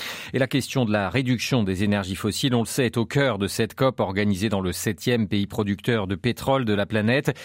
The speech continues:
Signe des difficultés des négociations en cours, cette confidence du ministre saoudien de l'énergie qui se dit absolument opposé à tout accord réduisant ses énergies.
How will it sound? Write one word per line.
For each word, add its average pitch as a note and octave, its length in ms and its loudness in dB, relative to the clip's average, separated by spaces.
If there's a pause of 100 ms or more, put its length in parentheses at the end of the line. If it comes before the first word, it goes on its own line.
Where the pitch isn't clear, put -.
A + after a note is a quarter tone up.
(300)
Signe C3 420 2
des G#2 160 0
difficultés C#3+ 680 0
des G#2 120 2
négociations G#2 800 0
en C#3+ 80 2
cours, E3 340 2
cette A#2 240 -2
confidence B2+ 640 0
du G#2+ 120 0
ministre D#3 500 2
saoudien D3 640 2
de D#3 60 0
l'énergie B2+ 420 2
qui C#3 140 0
se - 120 0
dit C3 220 0
absolument D#3 760 2
opposé C#3+ 540 4
à F#2 80 2
tout G#3 240 -4
accord B2+ 460 2
réduisant B2 500 2
ses F#2 240 0
énergies. F2 460 0